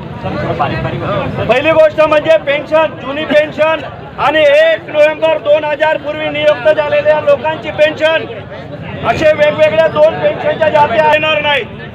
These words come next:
पहिली पायरी चढावी लागेल आपल्याला, तर आपल्याला दुसरी पायरी चढता येईल. दुसरी गोष्ट म्हणजे काय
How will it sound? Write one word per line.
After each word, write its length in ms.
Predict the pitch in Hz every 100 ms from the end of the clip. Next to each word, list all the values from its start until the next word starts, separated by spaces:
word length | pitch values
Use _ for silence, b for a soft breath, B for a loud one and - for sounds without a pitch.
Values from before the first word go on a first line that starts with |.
| -
पहिली 280 | 277 320 381
पायरी 360 | 370 359 359
चढावी 380 | 339 311 320 311
लागेल 260 | 302 277 277
आपल्याला, 420 | 254 226 208 160 - - - -
तर 140 | 302 349
आपल्याला 420 | 349 330 339 330
दुसरी 300 | 320 - 311
पायरी 280 | 302 311 311
चढता 420 | 302 294 277 269
येईल. 200 | 254 190 - - - - - - - -
दुसरी 280 | - - 320
गोष्ट 480 | 330 330 320 330 320
म्हणजे 200 | 311 330
काय 340 | 330 339 349